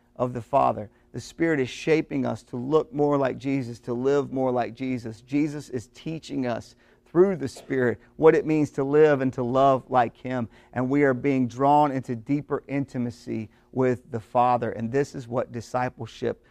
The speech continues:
looks like. This is what happens. And so we see it kind of looks like this funnel, right, of where we're going deeper and deeper and deeper into what it means to be a believer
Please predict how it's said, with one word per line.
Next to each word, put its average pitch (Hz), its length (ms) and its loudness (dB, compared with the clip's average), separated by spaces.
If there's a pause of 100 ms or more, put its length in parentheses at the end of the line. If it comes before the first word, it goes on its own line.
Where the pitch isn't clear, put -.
(200)
looks 139 280 0
like. 107 220 0
This 139 220 -2
is 120 160 -8
what 120 280 2
happens. 139 560 0
And 117 80 -2
so 143 180 4
we 139 160 4
see 170 320 6
it 139 100 6
kind 156 220 4
of 139 120 4
looks 151 280 6
like 127 200 6
this 135 200 2
funnel, 151 560 2
right, 127 320 0 (220)
of 139 160 2
where 147 200 8
we're 139 120 6
going 135 420 6
deeper 147 520 2
and 127 220 0
deeper 139 420 2
and 117 320 -4
deeper 123 500 0 (200)
into 139 800 4 (460)
what 127 200 2
it - 120 -4
means 127 380 0
to 120 120 -8
be 120 460 0
a 113 100 -4
believer 110 680 -4